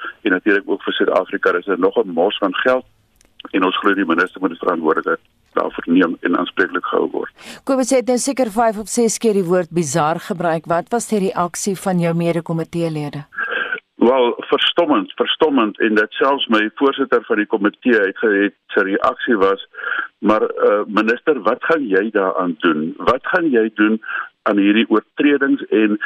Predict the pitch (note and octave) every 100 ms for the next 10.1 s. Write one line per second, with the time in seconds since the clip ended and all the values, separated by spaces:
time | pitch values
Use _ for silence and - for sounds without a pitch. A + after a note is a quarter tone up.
0 | - - - - - B2+ B2 G#2 G2+ _
1 | - - G2 F#2+ F#2+ _ G2+ - A2+ -
2 | C#3+ D3 C3 A#2 A2 - A2 G#2+ F#2+ F#2
3 | F2+ - E2 - - - - _ - G#2
4 | G#2+ G#2 G#2 G2 G2 - A#2 B2 A2 A#2+
5 | D3 B2 A2+ A2+ - G#2+ - G#2+ - C#3+
6 | C3 G#2+ G2 F#2+ G#2+ A#2 C3+ A2 G2 F#2+
7 | F#2 G#2+ G#2+ G2 - F2+ F2 - F#2 F2+
8 | - G#2 - - - - - A#2 F#2+ G2+
9 | B2+ - D3 C3+ A#2 A2 G2+ F2+ F#2 -
10 | F2+